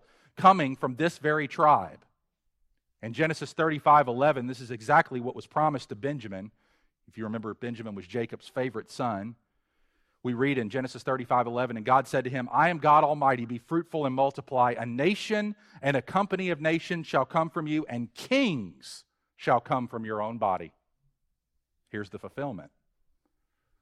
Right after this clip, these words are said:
of Jacob's prophecy over Benjamin, that there would be a Benjaminite, a son of Benjamin, who would come to rule as a king among the people of Israel, and that is Saul.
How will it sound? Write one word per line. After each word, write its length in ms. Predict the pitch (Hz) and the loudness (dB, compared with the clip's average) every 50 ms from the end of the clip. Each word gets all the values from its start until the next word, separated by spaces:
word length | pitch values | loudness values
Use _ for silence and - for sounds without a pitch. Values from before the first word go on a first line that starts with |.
| _ _ | _ _
of 100 | - 95 | -16 -14
Jacob's 460 | 90 101 117 113 - - 117 - - - | -8 -6 -6 -6 -4 -6 -8 -10 -12 -8
prophecy 680 | - - 135 135 127 - 104 - - 98 90 90 87 - | 0 2 4 4 4 2 -4 -14 -14 -14 -14 -14 -14 -10
over 300 | - 107 120 113 110 107 | -8 -8 -6 -6 -8 -10
Benjamin, 640 | 95 95 120 127 123 110 107 92 90 82 80 80 - _ _ _ _ _ _ _ _ _ _ | -8 -6 -6 -6 -6 -8 -10 -12 -12 -12 -14 -16 -20 _ _ _ _ _ _ _ _ _ _
that 140 | - 110 - | -10 -8 -6
there 180 | - 120 123 117 | -4 -4 -4 -4
would 260 | 110 127 131 110 92 | -4 -6 -8 -6 -6
be 160 | 131 123 117 | -6 -6 -4
a 140 | 110 107 101 | -4 -4 -4
Benjaminite, 760 | 90 101 120 127 113 120 117 113 107 110 113 101 78 73 - - | -6 -6 -6 -6 -6 -8 -10 -6 -4 -4 -4 -4 -4 -8 -14 -14
a 160 | 101 98 95 92 | -12 -12 -12 -12
son 420 | - - - 156 147 143 131 120 | -14 -8 -4 -2 0 0 0 -2
of 160 | 113 101 98 | -6 -6 -6
Benjamin, 520 | 113 131 131 117 104 101 90 82 71 69 - _ _ _ _ _ _ _ | -6 -6 -6 -6 -8 -12 -12 -14 -16 -18 -20 _ _ _ _ _ _ _
who 160 | _ 131 123 113 | _ -4 -4 -2
would 180 | 107 107 98 | -4 -6 -10
come 460 | - - - 151 131 117 101 95 95 | -8 -4 -2 0 0 0 -2 -4 -8
to 140 | - - 113 | -12 -12 -12
rule 580 | 98 101 131 147 131 104 95 98 101 107 120 _ _ _ _ _ _ _ _ - | -10 -8 -6 -4 -4 -4 -4 -6 -8 -10 -12 _ _ _ _ _ _ _ _ -8
as 100 | 104 104 | -8 -6
a 60 | 160 | -6
king 500 | - - 135 107 101 104 120 131 131 123 _ _ - | -8 -8 -8 -8 -8 -8 -12 -14 -16 -18 _ _ -8
among 240 | 120 127 110 107 113 | -6 -6 -6 -6 -8
the 60 | 113 | -10
people 240 | 117 104 104 117 135 | -14 -14 -14 -6 -2
of 60 | 175 | -2
Israel, 360 | 202 160 113 107 85 - - _ _ | -2 -2 -4 -8 -12 -14 -18 _ _
and 100 | - 92 | -16 -12
that 160 | 92 101 104 - _ _ - | -12 -12 -12 -14 _ _ -20
is 120 | 107 98 | -20 -18
Saul. 420 | - - 151 117 90 - - - | -12 -10 -10 -10 -10 -12 -14 -18